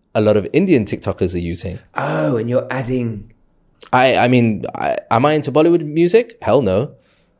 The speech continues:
Speaker 1: You know, I don't have
Speaker 2: See, I hadn't
Speaker 1: enough
Speaker 2: even thought
Speaker 1: time.
Speaker 2: about that. I've been adding music and I'm, I'm thinking about music that I enjoy, but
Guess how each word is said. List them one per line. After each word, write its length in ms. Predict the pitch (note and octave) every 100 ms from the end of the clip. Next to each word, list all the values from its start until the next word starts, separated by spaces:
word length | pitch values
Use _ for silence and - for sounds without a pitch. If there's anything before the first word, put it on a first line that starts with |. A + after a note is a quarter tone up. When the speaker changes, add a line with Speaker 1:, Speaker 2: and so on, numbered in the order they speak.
| _
Speaker 1:
You 80 | A2
know, 80 | G#2+
I 80 | G#2+
don't 240 | A#2+ A2
have 300 | - G#2+ G#2+
Speaker 2:
See, 60 | B2
I 100 | G2
hadn't 160 | G#2+
Speaker 1:
enough 100 | B2
Speaker 2:
even 100 | D#3+
thought 180 | B2 A2+
Speaker 1:
time. 100 | A2+
Speaker 2:
about 260 | G#2+ G#2+ E2
that. 300 | A#2 D#3 -
I've 200 | E3+ G3
been 140 | G3
adding 260 | D#3+ C3+ B2+
music 420 | B2 A#2+ A2+ A#2+
and 100 | C3+
I'm, 220 | C#3 B2+
I'm 180 | B2+ C3+
thinking 280 | - C#3+ C3
about 180 | B2+ B2
music 320 | C3 A#2+ A#2
that 160 | A#2 -
I 140 | D3+
enjoy, 460 | F3 C3+ A2 A#2+ G#2+
but 340 | A#2+ A#2+ -